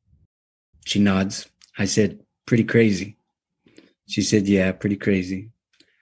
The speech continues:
I said, "Do you know why?" She said, "I think so." She said, "They've decided that the, that my real hurt and their hurt comes from the fact that I know that I'm dying.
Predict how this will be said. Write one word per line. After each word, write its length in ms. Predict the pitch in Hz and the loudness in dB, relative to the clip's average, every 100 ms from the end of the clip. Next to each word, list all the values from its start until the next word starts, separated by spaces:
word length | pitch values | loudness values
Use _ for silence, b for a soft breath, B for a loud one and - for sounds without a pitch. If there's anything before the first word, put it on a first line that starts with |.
| _ - | _ -6
I 60 | |
said, 320 | - 123 110 - _ - | 0 0 -2 -12 _ 0
"Do 80 | 135 | 4
you 60 | 151 | 4
know 140 | 151 | 4
why?" 480 | 147 151 139 90 - _ _ _ _ _ _ _ _ _ _ _ - | 4 2 0 -2 -8 _ _ _ _ _ _ _ _ _ _ _ -10
She 120 | 104 | -4
said, 200 | - 120 | -2 0
"I 80 | 123 | 0
think 240 | 127 117 95 | 2 0 0
so." 420 | 101 92 113 - _ _ _ _ _ _ _ _ _ _ _ _ _ _ b b b b b | -2 -4 -6 -14 _ _ _ _ _ _ _ _ _ _ _ _ _ _ b b b b b
She 160 | - 131 | -2 2
said, 240 | 135 120 | 2 4
"They've 200 | 139 139 | 4 4
decided 640 | 135 - 143 143 127 117 - - _ _ _ _ _ _ _ _ _ _ _ _ _ - | 2 4 4 4 4 0 -8 -18 _ _ _ _ _ _ _ _ _ _ _ _ _ -6
that 340 | 110 127 127 | 2 2 4
the, 400 | 127 123 85 - 127 110 - _ _ _ _ _ _ _ _ _ _ _ | 0 0 -2 -8 -12 -14 -18 _ _ _ _ _ _ _ _ _ _ _
that 320 | 120 110 131 131 | -10 0 2 4
my 180 | 131 | 4
real 400 | 127 131 143 131 | 4 6 6 4
hurt 460 | 131 - 143 120 - | 0 2 4 4 2
and 180 | 117 123 | 2 4
their 180 | 151 147 | 4 2
hurt 400 | - 123 117 - | 2 0 0 -2
comes 300 | 131 131 - | 2 2 2
from 160 | 117 | 0
the 60 | 104 | 2
fact 320 | - 120 113 | 2 2 2
that 120 | 113 | 0
I 80 | 107 | 2
know 280 | 107 113 117 | 4 4 4
that 160 | 104 | 2
I'm 160 | 101 98 | 2 0
dying. 360 | 104 104 95 | 0 -2 -4